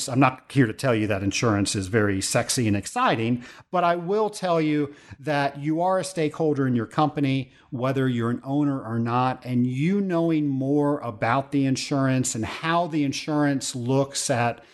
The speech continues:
various things that could happen, I think will make you, uh, a better employee, a better team member of that company.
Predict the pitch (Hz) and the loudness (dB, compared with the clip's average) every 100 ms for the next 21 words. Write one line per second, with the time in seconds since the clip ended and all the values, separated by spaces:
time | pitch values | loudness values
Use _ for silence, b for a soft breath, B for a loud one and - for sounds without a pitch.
0 | B B 120 147 147 143 - - 143 143 | B B -8 -2 0 0 -2 -2 2 2
1 | 139 123 - - 147 127 - 151 - 160 | 2 -2 -4 2 4 4 0 -2 0 -2
2 | 131 - - 180 - 170 139 131 131 143 | -2 -2 0 0 0 -2 2 2 2 0
3 | 139 123 135 143 147 143 B B B 123 | -4 -10 -4 0 0 -2 B B B 0
4 | 123 120 123 104 135 135 117 107 101 - | 2 2 -2 -2 0 0 0 -4 -8 -4
5 | 160 156 156 151 107 120 110 - 147 143 | 0 2 0 -2 -2 0 -2 -2 0 0
6 | 139 135 127 120 107 92 - 175 170 170 | 0 0 0 0 0 -4 -2 -2 0 0
7 | 160 | 0